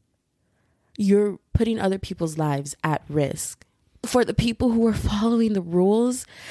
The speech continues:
it sucks for us because we're trying, because we know, hey,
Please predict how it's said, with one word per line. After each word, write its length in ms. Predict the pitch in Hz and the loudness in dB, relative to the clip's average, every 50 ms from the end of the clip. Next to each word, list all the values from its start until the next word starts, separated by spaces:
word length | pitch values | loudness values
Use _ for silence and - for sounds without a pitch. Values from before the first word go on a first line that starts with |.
| - - - | -4 0 0
it 140 | 262 - | 0 0
sucks 380 | - - - 240 247 254 - - | 0 0 0 0 0 0 -2 -2
for 100 | - 185 | -2 -2
us 160 | 175 170 - | -2 -2 -4
because 300 | - 202 - 233 220 202 | -6 -6 -2 -2 -2 0
we're 120 | 196 220 220 | 0 -2 -4
trying, 420 | - - - 214 202 190 180 180 | -4 -4 -2 0 2 2 0 0
because 300 | 175 175 - 202 185 175 | -4 -2 -2 -2 -2 0
we 140 | 180 208 208 | 0 -2 -2
know, 400 | 196 190 196 190 175 160 156 - - - - - - _ | 0 -2 -2 -2 -2 -2 -4 -8 -12 -18 -20 -20 -18 _
hey, 420 | - 233 226 196 170 147 - - | 0 2 2 2 2 -2 -6 -10